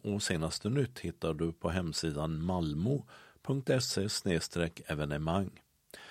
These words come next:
För prisuppgifter, biljettförsäljning, eventuellt inställda evenemang,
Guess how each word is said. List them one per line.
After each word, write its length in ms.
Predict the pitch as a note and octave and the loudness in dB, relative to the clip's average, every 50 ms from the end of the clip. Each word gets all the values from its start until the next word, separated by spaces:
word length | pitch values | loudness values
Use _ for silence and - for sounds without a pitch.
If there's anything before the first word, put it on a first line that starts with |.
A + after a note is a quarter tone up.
| - - - _ | -20 -20 -20 _
För 160 | - - E2+ | -2 0 0
prisuppgifter, 1120 | D#2+ - - - A#2 B2+ A#2 - - G2+ F2+ - G2+ G2+ G2+ - - - B2+ C3+ C#3+ C#3+ - - | 0 0 2 4 4 4 6 4 2 2 2 4 2 2 2 2 0 0 2 2 2 0 -2 -4
biljettförsäljning, 1200 | F#2+ F2 F2+ F2+ F#2+ G#2 G2+ - - - F2 E2 - - F2+ F2+ G2 A2 B2 B2+ C3+ C3+ C3 - | 0 2 4 6 6 6 6 4 2 -2 0 2 4 6 6 6 6 4 0 0 0 -2 -4 -2
eventuellt 600 | - F2+ F2 F2 F2 E2+ - D#2+ E2 E2+ E2 - | -2 -2 0 0 -2 0 2 2 2 2 0 0
inställda 680 | - A#2 G2+ F2 E2+ - - - D#3 D#3 D3+ C#3 - F2+ | 0 0 0 0 0 0 0 0 0 0 2 2 2 2
evenemang, 580 | D#3 E3 F3 E3+ E3+ D#3+ D#3+ D#3+ E3 F2+ G2 | 2 2 2 2 2 2 2 2 0 -2 -8